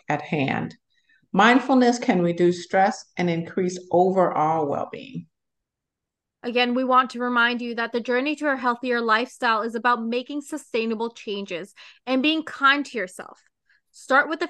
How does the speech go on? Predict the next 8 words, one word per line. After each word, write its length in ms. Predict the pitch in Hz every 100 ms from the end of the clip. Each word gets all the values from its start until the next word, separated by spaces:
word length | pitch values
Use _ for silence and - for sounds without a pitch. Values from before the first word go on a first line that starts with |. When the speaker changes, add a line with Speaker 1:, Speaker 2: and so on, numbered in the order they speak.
| _
Speaker 2:
few 260 | 285 320
habits 440 | 302 302 254 269 -
and 140 | 262 254
gradually 640 | 247 254 254 269 302 302
incorporate 500 | 269 269 247 254 226
more 360 | 220 214 214
over 160 | 208 196
time. 460 | - 196 120 -